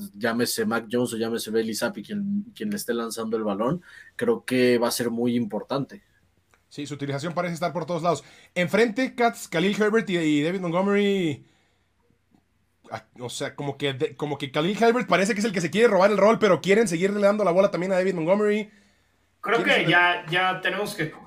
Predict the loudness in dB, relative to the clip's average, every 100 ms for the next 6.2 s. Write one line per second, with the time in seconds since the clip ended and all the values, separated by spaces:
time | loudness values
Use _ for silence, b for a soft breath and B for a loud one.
0 | -14 -6 -4 -2 -2 -2 -2 -2 -2 -4
1 | -2 -2 -2 -2 -4 -4 -8 -4 -6 -6
2 | -8 -8 -6 -4 -6 -8 -10 -4 -2 0
3 | 0 0 0 -2 0 0 0 -2 -4 -6
4 | -4 -4 -4 -4 -6 -6 -10 -10 -8 -6
5 | -4 -4 -4 -6 -6 -4 -2 -2 -2 -4
6 | -8